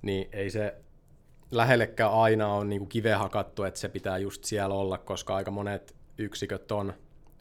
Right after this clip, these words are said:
pohjoismaisia, niin, niin se ei ole mikään semmoinen niinku absoluuttinen pakko, että jos se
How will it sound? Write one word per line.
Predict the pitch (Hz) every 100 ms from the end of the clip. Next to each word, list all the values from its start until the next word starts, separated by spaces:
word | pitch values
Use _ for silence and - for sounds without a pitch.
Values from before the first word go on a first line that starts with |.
| -
pohjoismaisia, | 113 104 104 101 98 95 98 95
niin, | 95 - - - - - - - - - -
niin | 98 90 - - _
se | - 101
ei | 95
ole | 95
mikään | 92 95
semmoinen | 95 95 92
niinku | 92 90 92 -
absoluuttinen | 98 - - 98 - 98 92
pakko, | 101 - - 95
että | 90
jos | 90 -
se | 98